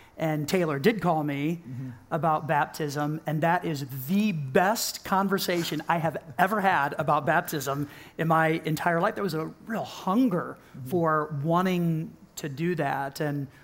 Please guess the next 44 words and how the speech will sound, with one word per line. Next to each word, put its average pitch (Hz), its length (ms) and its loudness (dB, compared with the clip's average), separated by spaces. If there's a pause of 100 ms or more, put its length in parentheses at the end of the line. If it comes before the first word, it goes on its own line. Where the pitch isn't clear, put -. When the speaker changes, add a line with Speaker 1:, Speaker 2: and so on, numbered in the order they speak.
(220)
Speaker 1:
we 214 100 4
have 214 140 2
pictures - 600 -2
of 165 180 2
the 151 80 -4
day 151 320 0
Taylor 151 400 -2
was 143 160 -4
baptized. 147 720 -4 (840)
Speaker 2:
Yeah. 92 80 -18 (460)
Speaker 1:
Just - 220 -6
a 156 40 -4
really 147 240 -4
Speaker 2:
Certainly 139 240 0
Speaker 1:
special 156 200 -2
Speaker 2:
cool 143 120 0
Speaker 1:
day 147 180 0
Speaker 2:
moment. 233 180 -8 (440)
Yeah. 120 180 -14
Speaker 1:
for 151 120 -8
you 147 440 -4
as 143 680 -2 (320)
a 143 80 -2
married 143 320 -2
couple. 151 300 -4
Beautiful. 151 460 -2 (380)
Okay, 240 360 4 (920)
you're 240 400 4
going 277 200 8
to 285 40 4
Guatemala 262 600 4 (340)
Speaker 2:
I 170 140 8
am. 190 340 8
Speaker 1:
in 196 140 4
Speaker 2:
I'm 185 60 4
Speaker 1:
a 180 40 -2
couple 202 220 6
Speaker 2:
look- 196 60 4
Speaker 1:
of - 20 0
weeks 185 260 2
with 185 140 2
our 190 140 6
Speaker 2:
<laughs> 196 140 2
Speaker 1:
team. 156 280 2